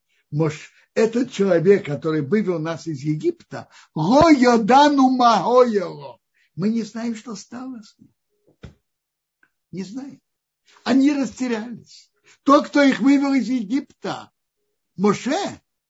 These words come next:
великий Моше, который вывел их из, из Египта, э, по приказу Бога, ушел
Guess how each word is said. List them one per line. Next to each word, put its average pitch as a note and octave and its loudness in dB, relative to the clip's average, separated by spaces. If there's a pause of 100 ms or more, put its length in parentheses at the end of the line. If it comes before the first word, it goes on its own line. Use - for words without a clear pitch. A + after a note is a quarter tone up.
(240)
великий A3 0
Моше, A#3+ -8
который G3 0
вывел G#3+ -2
их G3+ -2
из, F3 -12 (240)
из E3 -8
Египта, F#3 -8 (140)
э, - -20 (280)
по D#3 -12
приказу E3 -4
Бога, B2+ -10 (2750)
ушел F3 -4